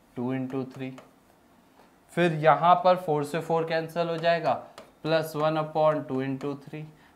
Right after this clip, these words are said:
और टू से टू कैंसिल हो जाएगा, माइनस वन upon थ्री into फ़ोर चलता जाएगा। ये देखो, इससे ये कैंसिल, ऐसे ही फ़ाइव से फ़ाइव गया तो one upon three into फ़ोर से three into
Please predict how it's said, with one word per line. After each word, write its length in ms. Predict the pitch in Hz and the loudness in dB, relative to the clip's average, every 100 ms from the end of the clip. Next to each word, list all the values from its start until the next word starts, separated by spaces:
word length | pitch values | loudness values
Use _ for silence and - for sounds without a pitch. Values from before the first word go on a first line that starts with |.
| _ | _
और 260 | 135 143 143 | 0 0 0
टू 140 | 156 | -6
से 180 | 151 165 | -4 -4
टू 220 | 156 156 | -4 -6
कैंसिल 420 | 156 160 156 170 160 | -6 -6 -6 -8 -8
हो 120 | 165 | -6
जाएगा, 400 | 160 160 147 127 | -4 -2 0 0
माइनस 580 | 120 127 135 139 143 147 | 0 -2 -2 -4 -6 -6
वन 280 | 143 143 139 | -6 -6 -6
upon 360 | 139 139 139 135 | -4 -2 -4 -8
थ्री 360 | 120 120 127 127 | -8 -8 -6 -8
into 240 | 123 131 | -8 -8
फ़ोर 380 | 131 - 135 135 - - - - _ - - | -8 -10 -10 -10 -18 -20 -20 -20 _ -14 -6
चलता 320 | 127 127 143 | -6 0 0
जाएगा। 420 | 139 143 143 143 - _ _ _ | 0 -2 -4 -10 -14 _ _ _
ये 160 | 117 147 | -4 -2
देखो, 360 | 147 143 151 147 | -2 -6 -8 -8
इससे 280 | 123 - 131 | -12 -6 -4
ये 260 | 120 135 | -4 -4
कैंसिल, 540 | 147 151 147 147 147 147 - _ - | -4 -4 -4 -4 -6 -6 -12 _ -6
ऐसे 260 | 139 143 151 | -4 -4 -6
ही 60 | |
फ़ाइव 240 | 147 139 135 | 0 0 0
से 160 | 139 139 | -4 -4
फ़ाइव 240 | 139 143 | -2 -2
गया 160 | 147 143 | -2 -2
तो 120 | 143 | 0
one 180 | 139 143 | -2 -2
upon 320 | 139 147 147 | -2 -2 -4
three 220 | 147 147 | -8 -8
into 200 | 147 147 | -6 -8
फ़ोर 240 | 139 147 147 | -4 -4 -4
से 160 | 139 | -4
three 280 | 131 - 131 123 | -8 -6 -6 -6
into 180 | 117 | -8